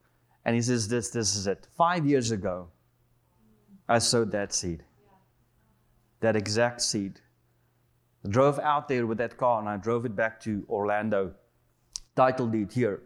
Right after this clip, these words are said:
paid off car, right here, drive out. And I calculated as I drove back, I was reminded about that precious seed, calculated. And it was exactly the harvest of that seed that was sown five years ago.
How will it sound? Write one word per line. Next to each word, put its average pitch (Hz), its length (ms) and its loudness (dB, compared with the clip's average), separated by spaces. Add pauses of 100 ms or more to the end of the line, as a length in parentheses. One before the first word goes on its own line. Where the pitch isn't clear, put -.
(140)
paid 127 220 2
off 131 240 -6
car, 101 320 0 (380)
right 110 280 2
here, 92 240 -2 (520)
drive 107 280 4
out. 87 380 -6
And 107 100 -6
I 113 80 0
calculated 131 800 0
as 110 140 -4
I 113 80 0
drove 120 360 -2
back, 120 320 0 (240)
I 110 100 -2
was 113 220 0
reminded 113 380 0
about 98 220 -2
that 98 180 -4
precious 117 420 -2
seed, 98 280 -2 (400)
calculated. 113 1000 0 (1160)
And 117 200 2
it - 40 2
was 110 360 0
exactly 101 880 0 (520)
the 107 160 0
harvest 107 580 2
of 90 140 -10
that 101 220 -8
seed 92 420 -2 (220)
that 101 80 -2
was 104 100 0
sown 104 260 0
five 98 280 0
years 90 200 -4
ago. 90 220 -10